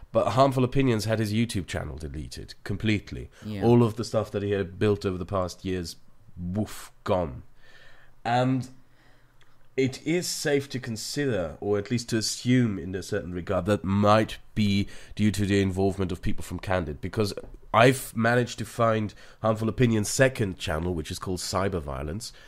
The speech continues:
Speaker 1: where he continued covering this topic, and he talked about how people from Candid, including the C E O apparently, encouraged and engaged in harassing his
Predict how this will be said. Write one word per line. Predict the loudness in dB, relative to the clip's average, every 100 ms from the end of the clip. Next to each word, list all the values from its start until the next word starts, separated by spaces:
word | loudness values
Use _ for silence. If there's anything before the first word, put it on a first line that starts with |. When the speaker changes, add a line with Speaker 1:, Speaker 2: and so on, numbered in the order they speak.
| -20 -4
Speaker 1:
where | 0
he | 0
continued | -2 -2 2 4 4 2 0 -4
covering | 0 0 2 0 0 -4 -10 -6
this | -6 -2
topic, | 0 0 0 -4 -6 -16 -18 -4
and | -2
he | 2
talked | 2 0
about | -2 -2 -2
how | 2 6 6 6 2 -6 -2
people | 4 4 2
from | -2 -6
Candid, | -6 -2 0 0 -4
including | -8 0 0 2 0
the | -2
C | -4 -4 0 2
E | 4
O | 4
apparently, | 2 -2 -4 -4 -6 -4 -4 -4 -8 -8 -4
encouraged | -2 4 6 6 2 0
and | 0
engaged | 0 0 0 0 -4
in | -2 -2 -2
harassing | -2 2 2 2 -2 -6 -6
his | -6 -6 -8